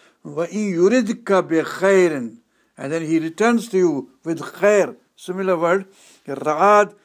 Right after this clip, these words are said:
فَلَا رَعَادَ لِفَضْلِهِ. Then nobody there to remove ra'ad, radd. You know, uh, لِفَضْلِهِ, his fadl. Nobody can remove that fadl from. يُصِيبُ بِهِ مَنْ يَشَاءُ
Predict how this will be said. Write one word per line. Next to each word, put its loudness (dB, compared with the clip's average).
فَلَا 2
رَعَادَ 2
لِفَضْلِهِ. -4
Then -8
nobody 0
there 4
to -4
remove 2
ra'ad, 0
radd. -2
You -10
know, -12
uh, 0
لِفَضْلِهِ, -2
his -12
fadl. -6
Nobody -4
can -8
remove -8
that -8
fadl -8
from. -8
يُصِيبُ -4
بِهِ -2
مَنْ -6
يَشَاءُ 2